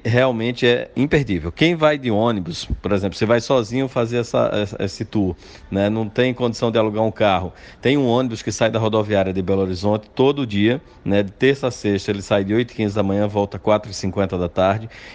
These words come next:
Domingo e feriado, ele sai oito e quinze e volta uma hora mais tarde, cinco e meia você tá de volta. Então,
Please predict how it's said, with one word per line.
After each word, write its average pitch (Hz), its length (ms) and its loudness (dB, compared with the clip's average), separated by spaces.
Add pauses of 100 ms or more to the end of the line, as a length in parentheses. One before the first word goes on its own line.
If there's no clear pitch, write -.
(100)
Domingo 127 340 2
e - 20 -4
feriado, 120 480 0
ele 117 100 -4
sai 104 360 0 (100)
oito 110 240 0
e 117 40 -8
quinze 151 340 0
e 135 40 -6
volta 131 260 0
uma 135 80 2
hora 131 160 2
mais 127 200 -6
tarde, 101 320 2
cinco 131 300 -4
e 120 40 -2
meia 110 180 -2
você - 180 -10
tá 120 120 0
de 120 120 -2
volta. 90 280 -2
Então, 143 300 -2